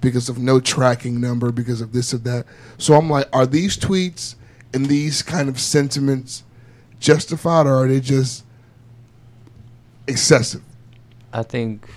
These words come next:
Speaker 2: the world is full of opinionated people. And if you are one of those opinionated people, please visit W W W dot N W O pod dot com and grab some merch, 'cause we got some fire stuff dropping right now, so.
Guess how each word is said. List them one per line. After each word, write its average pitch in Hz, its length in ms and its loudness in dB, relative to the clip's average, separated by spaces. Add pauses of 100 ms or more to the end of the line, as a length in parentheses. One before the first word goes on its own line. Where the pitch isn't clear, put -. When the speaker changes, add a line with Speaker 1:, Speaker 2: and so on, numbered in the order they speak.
(380)
Speaker 2:
the 98 120 -12
world 92 260 -8
is 95 100 -12
full 98 300 -10
of 95 100 -8
opinionated 95 840 -8
people. 113 400 -10 (800)
And 92 420 -10
if 95 260 -14 (120)
you 95 260 -12
are 92 260 -10
one 90 180 -10
of 90 160 -10
those 92 440 -12
opinionated 90 760 -12
people, 98 520 -16 (180)
please 95 320 -12
visit 92 500 -10
W 90 320 -10
W 90 400 -10
W - 20 -12
dot 90 360 -10
N 90 220 -12
W 92 420 -10
O 87 80 -12
pod 85 480 -10
dot 87 260 -10
com 95 500 -8 (760)
and 92 340 -6
grab 113 300 -4
some 117 240 -8
merch, 135 480 -8
'cause 95 140 -8
we 98 100 -10
got 104 160 -6
some 101 180 -6
fire 113 380 -6
stuff 117 340 -8
dropping 90 380 -10
right 85 260 -10
now, 82 160 -12
so. 82 60 -14